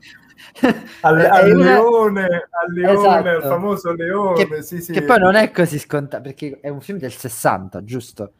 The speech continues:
Speaker 1: Sessantadue, sì.
Speaker 2: Eh,
Speaker 1: No, non è per
Speaker 2: sessanta
Speaker 1: niente scontato.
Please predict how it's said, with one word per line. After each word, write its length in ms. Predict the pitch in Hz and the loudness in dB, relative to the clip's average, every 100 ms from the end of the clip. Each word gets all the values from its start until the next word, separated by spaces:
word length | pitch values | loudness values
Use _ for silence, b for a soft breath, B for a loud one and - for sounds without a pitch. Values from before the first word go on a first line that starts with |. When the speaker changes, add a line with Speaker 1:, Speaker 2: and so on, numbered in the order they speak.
| _ _ _ | _ _ _
Speaker 1:
Sessantadue, 720 | - 202 202 190 156 139 135 | -6 0 0 0 -2 0 0
sì. 100 | 131 | 2
Speaker 2:
Eh, 100 | 127 | 2
Speaker 1:
No, 180 | 254 240 | 2 2
non 200 | 156 160 | 2 2
è 40 | |
per 20 | 196 | 2
Speaker 2:
sessanta 220 | 196 220 | 2 2
Speaker 1:
niente 220 | - - | 0 -2
scontato. 640 | - 135 131 131 - - | -8 -10 -6 -6 -8 -14